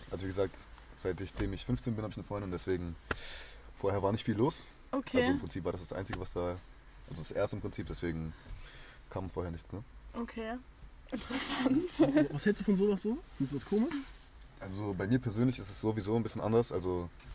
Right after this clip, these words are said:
Speaker 1: ich teile da eh nicht in Schubladen ein, das nur dafür und das ist nur für was Ernstes.
Speaker 2: Das machst du nicht?
Speaker 1: Nee, weil bei mir, wie gesagt, auch aus religiösen Sicht-, Ansichten aus, ähm, sollte es immer fest sein.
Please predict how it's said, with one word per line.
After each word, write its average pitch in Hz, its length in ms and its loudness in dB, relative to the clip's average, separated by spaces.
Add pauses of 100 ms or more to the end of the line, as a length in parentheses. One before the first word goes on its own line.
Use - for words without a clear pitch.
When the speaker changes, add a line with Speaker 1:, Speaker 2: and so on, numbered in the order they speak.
(920)
Speaker 1:
ich - 360 -6 (200)
teile 117 160 2
da 117 60 8
eh 123 60 6
nicht 127 120 8
in 120 80 4
Schubladen 123 340 4
ein, 107 500 0 (180)
das - 200 -4
nur 95 140 0
dafür 107 380 6
und 92 120 0
das 92 80 -2
ist 92 220 -8
nur 98 100 -4
für 87 100 -8
was 87 120 -4
Ernstes. 123 360 4
Speaker 2:
Das 240 140 4
machst 262 240 10
du 233 60 -2
nicht? 247 280 2 (280)
Speaker 1:
Nee, 196 280 2
weil 92 440 8 (640)
bei 95 80 2
mir, 107 340 2 (680)
wie 98 80 0
gesagt, 95 260 4
auch 95 100 2
aus 92 200 -2
religiösen 107 380 2 (100)
Sicht-, 110 180 -2 (100)
Ansichten 107 320 -6 (100)
aus, 110 80 -4 (640)
ähm, 101 500 8 (500)
sollte 95 220 2
es - 180 -6
immer 95 160 0
fest - 220 -2
sein. 87 160 0